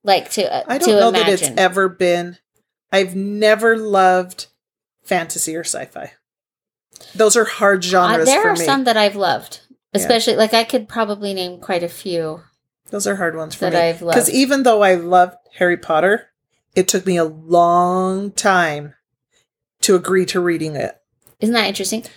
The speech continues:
Speaker 2: Not
Speaker 1: But,
Speaker 2: my
Speaker 1: like, there's,
Speaker 2: genre.
Speaker 1: like, the Cinder series, totally sci-fi.
Speaker 2: Yeah.
Speaker 1: But I, I really enjoyed that series. I thought it was super cute.
Speaker 2: I've only read the first one.
Speaker 1: It's
Speaker 2: Me too.
Speaker 1: fun, and it's really great for kids.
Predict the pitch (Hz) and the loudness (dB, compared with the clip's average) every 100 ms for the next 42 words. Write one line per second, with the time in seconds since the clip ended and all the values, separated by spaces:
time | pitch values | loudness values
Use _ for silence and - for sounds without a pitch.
0 | - 185 185 196 254 247 233 214 233 185 | -10 -2 2 4 4 4 2 2 2 2
1 | 226 220 185 - 240 240 233 233 - 240 | 0 -2 -6 -2 -4 -2 -4 -4 -4 -4
2 | 220 220 220 220 220 226 226 - _ - | -2 -4 -4 -4 -4 -4 -8 -12 _ -8
3 | 226 208 196 190 180 160 156 131 - _ | -2 0 -2 -2 -4 -4 -4 -4 -6 _
4 | - 175 147 - _ 214 202 202 202 - | -10 -6 -6 -8 _ 2 4 4 0 -4
5 | 196 196 202 190 180 170 147 143 147 - | -4 -2 0 0 0 -2 -4 -2 -4 -4
6 | 156 160 160 160 165 175 175 170 - - | -6 -4 -4 -4 -4 -4 -4 -4 -2 -2
7 | 151 339 330 185 175 - 160 - 156 147 | 0 -2 -2 -2 -2 -6 -6 -8 -12 -14
8 | - _ - 233 254 233 - 226 311 202 | -16 _ -2 -2 0 -4 -2 0 0 -2
9 | 156 233 233 233 226 208 170 170 - - | 0 0 2 2 2 2 -2 -4 -8 -10
10 | - | -10